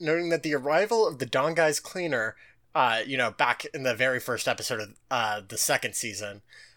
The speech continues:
uh, caused the group of Ryoka to arrive a full week earlier than expected, giving them plenty of time to extend Ichigo's training if need be. She remains unsure, however, as Urahara, the inventor of this training, is the only one to have ever achieved Bankai through it,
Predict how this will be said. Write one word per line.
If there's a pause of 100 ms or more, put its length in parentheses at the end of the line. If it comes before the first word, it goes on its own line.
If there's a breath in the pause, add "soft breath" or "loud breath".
(140 loud breath)
uh,
caused
the
group
of
Ryoka
to
arrive
a
full
week
earlier
than
expected, (260 soft breath)
giving
them
plenty
of
time
to
extend
Ichigo's
training
if
need
be. (580 soft breath)
She
remains
unsure,
however,
as
Urahara,
the
inventor
of
this
training, (300)
is
the
only
one
to
have
ever
achieved
Bankai
through
it,